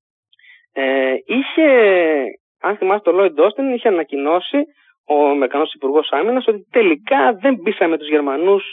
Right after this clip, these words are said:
να μας παραχωρήσουν τα Leopard. Είχα γράψει εγώ τότε σε, σε, σε δέκα μέρες θα είχε αναλάβει ο, θα είχε λήξει το πρόβλημα με, το θέμα με τον, ε, με παρέμβαση του,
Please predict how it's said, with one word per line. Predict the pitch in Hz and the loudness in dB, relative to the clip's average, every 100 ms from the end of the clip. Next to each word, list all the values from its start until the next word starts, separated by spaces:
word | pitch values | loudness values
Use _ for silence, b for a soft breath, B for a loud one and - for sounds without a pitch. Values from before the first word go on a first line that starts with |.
| b b b - | b b b -8
να | 147 151 147 | -2 2 2
μας | 143 139 - | 0 -2 -2
παραχωρήσουν | 151 147 143 156 143 | 0 2 2 0 -2
τα | 135 120 | -2 0
Leopard. | - 233 247 262 262 226 b b b | 4 2 4 0 -2 -10 b b b
Είχα | 214 190 | -4 0
γράψει | 202 208 | 0 0
εγώ | 180 | 0
τότε | 190 202 190 | 0 -2 -4
σε, | - | -2
σε, | 165 - - | 0 0 0
σε | - 160 | 2 2
δέκα | 233 208 | 2 0
μέρες | 196 311 277 | 2 2 2
θα | - | 0
είχε | 269 | 0
αναλάβει | 247 226 262 254 | 2 4 4 4
ο, | 247 233 226 | 4 4 2
θα | 233 | -2
είχε | 226 226 | -2 -2
λήξει | 240 - | -2 -6
το | |
πρόβλημα | - 247 240 | -4 -2 0
με, | 214 - | -2 -2
το | 180 | -2
θέμα | - 247 | 0 0
με | 226 | 0
τον, | 202 202 196 | 0 0 2
ε, | 185 180 b b b | 2 2 b b b
με | - 165 | -4 2
παρέμβαση | 175 220 233 - | 4 4 2 0
του, | 185 185 175 170 | 2 4 4 2